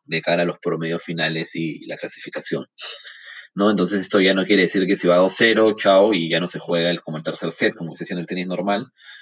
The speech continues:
porque ya no hay necesidad, sino que si ya va, ganaste tres, los tres primeros cuartos, se juega el, el, el cuarto, ¿no? De hecho, mientras comento esto, me da mucha,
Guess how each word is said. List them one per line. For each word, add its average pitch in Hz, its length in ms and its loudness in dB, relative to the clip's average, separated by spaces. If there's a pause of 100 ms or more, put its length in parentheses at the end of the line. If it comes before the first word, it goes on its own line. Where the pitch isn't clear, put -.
(120)
porque - 220 -6
ya 87 80 2
no - 40 0
hay - 60 0
necesidad, 87 540 0
sino 85 340 -4
que 82 320 -2 (480)
si 90 160 -6
ya 92 120 6
va, 90 100 6
ganaste 92 360 0
tres, 95 340 -2
los 90 160 -4
tres 90 140 -4
primeros 92 300 -4
cuartos, 113 520 2
se - 120 -6
juega 82 340 2
el, 82 180 -2
el, 78 200 -10
el - 200 -20
cuarto, - 400 -4 (100)
¿no? - 120 -20 (560)
De 110 220 4
hecho, - 320 2
mientras 180 320 0 (300)
comento 123 460 0
esto, 120 260 -2
me 107 160 2
da 113 100 4
mucha, 147 720 2